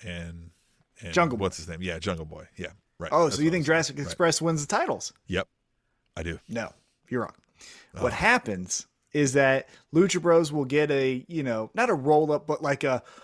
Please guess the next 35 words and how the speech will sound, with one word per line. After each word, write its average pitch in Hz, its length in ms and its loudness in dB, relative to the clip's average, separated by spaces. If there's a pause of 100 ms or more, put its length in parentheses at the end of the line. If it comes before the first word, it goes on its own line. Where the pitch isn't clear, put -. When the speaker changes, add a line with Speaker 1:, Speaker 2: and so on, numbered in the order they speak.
Speaker 2:
"Oh 202 240 2
man, 185 360 -2
just 175 220 -2
by 170 200 0
the 139 80 -2
skin 214 260 0
of 196 120 2
their 185 100 0
teeth, 185 260 -6
they 135 140 -2
got 139 200 0
out 147 200 0
of 110 80 -4
here." 98 200 -12 (920)
Christian 165 340 0
Cage 156 260 2
will 165 80 2
come 165 240 0
in, 131 420 0 (140)
he'll 147 180 -4
hug 143 360 2
Jungle 127 380 0
Boy. 120 440 0
He's 123 140 -6
like, 107 140 -14
"Ah, 123 240 -2
man, 131 300 -2
it 135 80 0
was 131 220 -6
so 156 200 2
close." 131 380 0
And 143 220 -6
then 123 120 -4
right 123 300 0
into 175 580 4